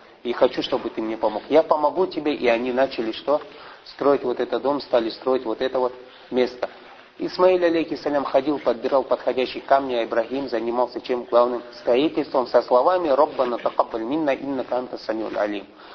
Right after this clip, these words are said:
«О Аллах, прими это от нас, воистину ты слышащий, знающий». То есть ты слышишь наши мольбы и знаешь то, что в наших сердцах, с каким мы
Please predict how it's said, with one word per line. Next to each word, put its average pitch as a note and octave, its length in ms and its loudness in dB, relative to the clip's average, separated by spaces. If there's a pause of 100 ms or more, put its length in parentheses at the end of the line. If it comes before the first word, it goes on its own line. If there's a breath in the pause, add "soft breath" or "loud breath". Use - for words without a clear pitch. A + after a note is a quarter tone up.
«О E3 100 6
Аллах, F#3 360 4
прими F#3 260 -4
это C#3 240 0
от A2 100 -2
нас, A#2 220 -4
воистину A2+ 340 -8
ты - 100 -12
слышащий, - 840 -6 (800)
знающий». D3 560 2
То A#2+ 100 -4
есть - 160 -8
ты A#2 60 -8
слышишь - 420 -6
наши A2 240 -4
мольбы C3 380 -2
и A2 180 -10
знаешь B2+ 580 0
то, C3 80 0
что A2 200 -6
в A#2 40 -6
наших A#2 300 -2
сердцах, C#3 400 0
с - 60 -18
каким C#3 340 -4
мы D#3 200 0